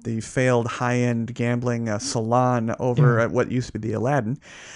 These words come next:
Speaker 1: Um, and, uh, uh, Frank Thomas, he, he and Frank Thomas would, uh, uh, gamble
Speaker 2: The
Speaker 1: over
Speaker 2: Big
Speaker 1: there.
Speaker 2: Hurt.
Speaker 1: Yeah, the Big Hurt.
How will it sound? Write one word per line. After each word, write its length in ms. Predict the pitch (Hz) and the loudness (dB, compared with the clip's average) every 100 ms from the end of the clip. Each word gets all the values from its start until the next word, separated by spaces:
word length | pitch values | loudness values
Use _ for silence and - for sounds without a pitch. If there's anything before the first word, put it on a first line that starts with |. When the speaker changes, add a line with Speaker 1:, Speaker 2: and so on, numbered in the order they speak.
| - - | -18 0
Speaker 1:
Um, 440 | 123 120 117 113 - | 2 4 2 -2 -2
and, 440 | 120 123 120 120 | 0 0 0 0
uh, 340 | 120 117 113 - | 2 2 2 -2
uh, 300 | 117 110 113 | -2 0 -2
Frank 320 | - 170 180 | 0 0 0
Thomas, 720 | - 190 175 202 - - - | 2 4 6 4 2 -6 -6
he, 200 | - 170 143 | -2 -2 -2
he 160 | 165 | -2
and 120 | 160 135 | -2 -2
Frank 200 | 175 156 | -4 -2
Thomas 400 | 185 156 120 - | -2 0 -2 -2
would, 200 | 123 120 | -4 0
uh, 200 | 120 113 - - - - | -2 -2 -8 -20 -16 0
uh, 160 | 117 120 | 0 2
gamble 380 | 131 127 127 | 2 2 6
Speaker 2:
The 40 | - | 8
Speaker 1:
over 40 | |
Speaker 2:
Big 140 | 170 165 | 10 10
Speaker 1:
there. 80 | 156 | 10
Speaker 2:
Hurt. 300 | 170 143 - | 10 6 0
Speaker 1:
Yeah, 180 | 139 127 | 2 4
the 60 | |
Big 160 | 120 160 | 2 0
Hurt. 380 | 139 143 - | 0 -2 -4